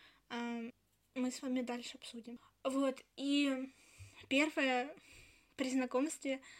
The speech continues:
не надо спрашивать, почему так получилось. Это вопрос, во-первых, э, ну,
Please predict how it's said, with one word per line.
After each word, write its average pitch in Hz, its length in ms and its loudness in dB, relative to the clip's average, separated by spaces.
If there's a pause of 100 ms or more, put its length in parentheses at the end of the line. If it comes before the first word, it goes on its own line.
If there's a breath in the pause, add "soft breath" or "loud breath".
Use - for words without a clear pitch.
(360 loud breath)
не 277 120 6
надо 233 380 2
спрашивать, 294 680 -4 (260)
почему 254 360 -2
так - 260 -8
получилось. 233 580 -4 (400)
Это 294 580 2 (920)
вопрос, 277 480 4
во-первых, 277 580 0
э, 247 480 -2 (460)
ну, 240 360 2